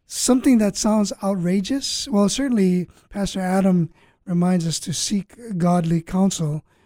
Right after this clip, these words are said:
on that. But this is the beginning of a journey that led to Edinburgh, Scotland, planting churches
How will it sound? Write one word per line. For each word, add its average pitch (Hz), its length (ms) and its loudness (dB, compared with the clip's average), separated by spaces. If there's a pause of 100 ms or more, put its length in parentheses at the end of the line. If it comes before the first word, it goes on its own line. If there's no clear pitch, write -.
(240)
on 180 220 2
that. 147 260 -4 (480)
But 190 160 -6
this 320 220 6
is 254 200 0
the 277 80 0
beginning 247 440 4
of 202 100 2
a 185 80 2
journey 170 600 0 (600)
that 190 480 -2
led 196 320 2
to 196 360 2 (120)
Edinburgh, 190 380 2
Scotland, 220 600 0 (640)
planting 190 460 -2
churches - 1120 -2